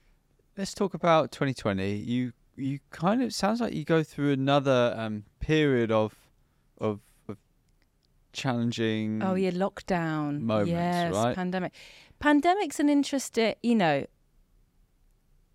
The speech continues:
Speaker 2: it's an interesting, um, devastating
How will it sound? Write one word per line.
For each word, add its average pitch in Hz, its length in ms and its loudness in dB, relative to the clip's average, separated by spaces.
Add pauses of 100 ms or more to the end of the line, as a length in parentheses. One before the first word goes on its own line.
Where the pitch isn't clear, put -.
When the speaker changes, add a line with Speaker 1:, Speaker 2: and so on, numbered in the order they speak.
Speaker 2:
it's 180 240 0
an 226 140 4
interesting, 220 840 0 (140)
um, 165 920 0 (2500)
devastating 175 1120 2